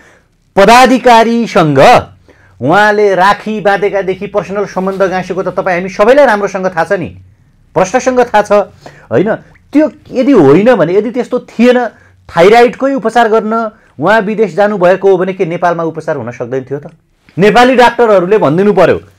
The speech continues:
कोही नेपाली डाक्टरहरू यहाँ हुनुहुन्छ कि हुँदैन? भोलि तपाईँ कुनै नेपाली डाक्टर, हाम्रा युवा अभियन्ता डाक्टरहरू पनि हुनुहुन्छ नि, संसद डाक्टरहरू हुनुहुन्छ, त्यसै गरी अभियन्ता डाक्टरहरू हुनुहुन्छ, उहाँसँग प्रश्न गर्नु होला। साँच्ची यो आरजु राणालाई भएको जुन खकारको समस्या छ नि,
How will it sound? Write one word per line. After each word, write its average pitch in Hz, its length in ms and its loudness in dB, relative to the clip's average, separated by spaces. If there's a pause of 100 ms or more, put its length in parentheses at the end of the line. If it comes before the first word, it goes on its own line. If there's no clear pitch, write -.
(400)
कोही 277 300 4
नेपाली 240 400 4
डाक्टरहरू 220 540 0
यहाँ 220 180 2
हुनुहुन्छ 185 380 -2
कि 208 100 -2
हुँदैन? 160 320 2 (320)
भोलि 151 180 2
तपाईँ 220 240 0
कुनै 220 240 -4
नेपाली 214 300 -2
डाक्टर, 180 260 -6
हाम्रा 165 340 0 (320)
युवा 196 220 2
अभियन्ता 175 420 2
डाक्टरहरू 160 440 0
पनि 185 180 -2
हुनुहुन्छ 143 280 -2
नि, 214 140 -6
संसद 190 420 -2
डाक्टरहरू 175 520 0
हुनुहुन्छ, 160 300 -4 (500)
त्यसै 185 220 0
गरी 190 180 0
अभियन्ता 190 460 2
डाक्टरहरू 175 460 -2
हुनुहुन्छ, 170 200 -6
उहाँसँग 180 380 -2
प्रश्न 190 360 -4
गर्नु 165 260 2
होला। 123 180 2 (340)
साँच्ची 240 260 -6
यो 233 80 0
आरजु 190 320 0
राणालाई 185 400 0
भएको 104 360 -4
जुन 180 240 -4 (100)
खकारको 170 460 -2
समस्या 156 380 -4
छ 151 100 -6
नि, 165 300 -6